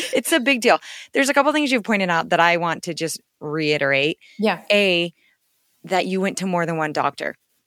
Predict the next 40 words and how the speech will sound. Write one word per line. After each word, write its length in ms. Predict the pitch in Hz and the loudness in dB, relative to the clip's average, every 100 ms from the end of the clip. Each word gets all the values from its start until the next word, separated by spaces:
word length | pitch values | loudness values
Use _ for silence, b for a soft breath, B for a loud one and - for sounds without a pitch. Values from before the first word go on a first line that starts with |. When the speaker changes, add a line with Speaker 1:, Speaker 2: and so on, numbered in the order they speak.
| - | -10
Speaker 2:
Mm-hmm. 140 | 175 | -4
Speaker 1:
We've 180 | 180 208 | -2 0
had 160 | 220 208 | 2 2
doctors 320 | 190 196 185 | 0 0 -6
on 120 | 185 | -4
the 60 | 185 | -4
show, 360 | - 151 175 - | -2 0 0 -2
and 160 | 180 | -2
they 220 | 165 180 220 | 2 2 2
suggest 460 | - 202 190 180 | -2 -2 -2 0
that 180 | 170 175 | -2 -2
too. 240 | - 180 - | -4 -4 -4
If 140 | 160 | -6
you 220 | 180 226 | -2 -2
see 200 | 254 294 | -2 -2
a 40 | 294 | 0
doctor 540 | 208 180 - 220 240 | 0 -2 0 0 0
and 240 | - 180 - | -2 -4 -4
in 160 | - 185 | -4 -2
your 160 | 202 196 | -2 -2
gut, 400 | 165 151 208 - | 0 2 2 -2
you 320 | 165 170 202 | -12 -6 -6
feel 460 | 190 - 175 165 190 | -6 -8 -2 0 2
like 180 | 190 - | 0 -2
something 300 | 170 170 165 | -6 -6 -6
else 160 | 165 | -6
is 120 | 170 | -8
going 200 | 156 160 | -8 -6
on, 180 | 151 165 151 | -6 -6 -4
don't 260 | 160 151 | -4 -2
be 100 | 202 | -6
scared 360 | 190 - 160 156 | -6 -2 -2 -2
to 80 | 165 | -6
see 440 | - 139 135 - - | -6 -8 -8 -10 -14
a 60 | |
different 380 | 135 143 156 - | -8 -8 -6 -6
doctor. 500 | 190 370 - 110 69 B B B | 0 0 0 -6 -6 B B B
Speaker 2:
Mm-hmm. 100 | 185 | -2
Speaker 1:
That's 280 | 180 196 - | 0 0 0
okay. 500 | 196 - 180 151 - | -2 0 -2 -2 -4